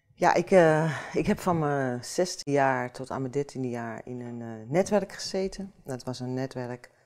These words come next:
dat echt aan satanisch ritueel misbruik deed. En daar heb ik, ehm,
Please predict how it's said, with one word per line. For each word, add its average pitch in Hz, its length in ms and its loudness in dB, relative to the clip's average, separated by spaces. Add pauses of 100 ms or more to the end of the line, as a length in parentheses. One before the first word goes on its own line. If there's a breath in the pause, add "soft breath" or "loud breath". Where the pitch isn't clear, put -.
(120)
dat 135 180 -2
echt - 240 -6
aan 131 200 -4
satanisch 139 580 -4
ritueel 131 340 -4
misbruik 143 420 0
deed. 139 320 -4 (1300 loud breath)
En - 120 -8
daar 143 80 -4
heb 147 100 -2
ik, - 420 -2
ehm, 147 460 -4